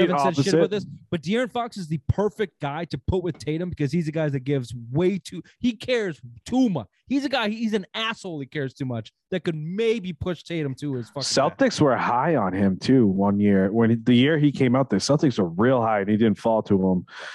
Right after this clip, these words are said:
Speaker 1: I, I mean, I like it, but the problem is I don't want him going to Philly. No fucking way. And I think if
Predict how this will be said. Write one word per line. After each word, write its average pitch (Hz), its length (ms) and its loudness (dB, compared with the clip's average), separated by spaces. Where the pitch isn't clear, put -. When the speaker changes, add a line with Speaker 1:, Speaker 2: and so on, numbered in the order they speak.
Speaker 1:
I, 123 220 0
I 131 40 0
mean, 120 160 2
I 120 120 2
like 113 280 0
it, 107 140 2
but 107 280 2
the 104 120 0
problem 127 360 2
is 107 140 2
I 107 140 4
don't 113 140 2
want 101 180 2
him 101 180 2
going 98 260 2
to - 80 -8
Philly. 92 480 2
No 113 160 4
fucking 95 380 0
way. 98 520 2
And 117 180 4
I 113 120 2
think 113 320 0
if 117 400 0